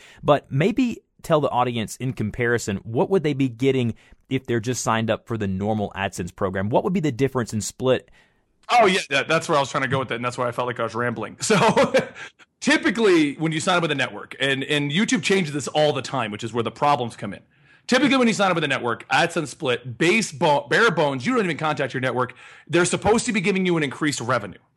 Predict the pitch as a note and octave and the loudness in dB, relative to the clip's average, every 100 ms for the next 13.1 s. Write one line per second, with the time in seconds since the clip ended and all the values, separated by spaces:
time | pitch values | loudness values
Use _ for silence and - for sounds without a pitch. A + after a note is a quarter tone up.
0 | - D3 E3 - D#3+ C#3+ C3+ A#2+ - - | -2 0 0 -2 -2 0 0 -4 -8 -14
1 | _ _ _ - - D3 D#3 G3 F#3+ A3 | _ _ _ -20 -2 0 2 2 2 2
2 | E3+ F3 B2 D3 C#3+ D3+ C#3+ C#3 C3+ - | 2 0 0 -2 0 0 0 0 -8 -4
3 | C#3+ C3 B2+ A#2+ B2 C3+ B2 - C3 A#2+ | 0 2 2 0 -4 -6 -6 -4 -2 -2
4 | A#2 D#3 - E3 - D3+ B2+ B2 A#2 B2 | 0 -2 0 -2 -2 -4 -2 -4 -2 0
5 | A#2+ A#2 B2 C3+ - A#2 G#2 G#2 A2+ - | 0 0 -2 -2 -4 -6 -2 -2 -2 -2
6 | F3+ F3+ - - - C#3+ F3 E3 A#2+ D3+ | -4 -4 -16 -16 -2 4 6 4 2 0
7 | D#3 D3 D3 B2 A#2+ C3+ C3+ F3+ G3 A3 | 0 -2 -2 -2 -4 -4 -2 0 2 2
8 | G#3 D#3 C3 A2+ B2+ C3+ C3+ C3 C3 B2 | 0 -2 -2 -2 0 0 0 -2 -4 -2
9 | A#2 A#2+ A#2 A#2+ A2+ - - B2+ G2 - | -2 -2 -2 -4 -4 -8 -10 -8 -8 -8
10 | G2+ F#2+ G2 B2 B2 B2 A#2 G#2 D#3+ - | -8 -4 0 0 0 -4 -6 -4 -6 -6
11 | A#2+ F#2+ E2+ - - - - C#3 C#3+ E3+ | -10 -10 -12 -18 -20 -14 -6 -4 0 2
12 | G3+ G#3+ F3 E3+ D3+ C#3 B2 A#2+ D#3 G#3 | 2 2 0 0 0 2 2 0 -4 -4